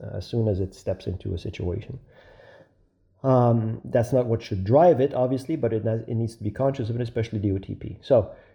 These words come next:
you get the best, uh, the best understanding, if you want, of the political situation, the, the, the, the actors and how fluid it is, um, to best be able to advance the interests of, of, of the court. And I think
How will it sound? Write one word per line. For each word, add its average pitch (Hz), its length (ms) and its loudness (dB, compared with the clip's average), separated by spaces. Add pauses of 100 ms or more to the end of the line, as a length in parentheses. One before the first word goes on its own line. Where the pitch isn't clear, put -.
you 131 100 2
get 143 220 6
the 139 80 4
best, 160 460 2 (180)
uh, 127 560 0 (760)
the 131 80 2
best 175 260 6
understanding, 147 800 4
if 113 180 -4
you 117 80 -2
want, 101 420 -2
of 117 140 -4
the 113 80 -4
political 110 420 0
situation, 117 760 -4
the, 107 300 0
the, 107 200 -2 (100)
the, - 120 -8 (160)
the 113 200 2
actors 113 480 -2
and 104 120 -4
how 107 160 0
fluid 110 420 0
it 98 120 0
is, 131 280 -6 (480)
um, 107 400 0 (100)
to 120 80 0
best 113 360 2
be 110 120 2
able 107 220 4
to 107 140 -2
advance 117 360 2
the 104 120 0
interests 104 560 -4
of, 104 400 -6
of, 104 320 -6
of 104 180 -6
the 107 60 -6
court. - 420 -8 (140)
And 113 360 0 (260)
I 120 120 -2
think 131 380 0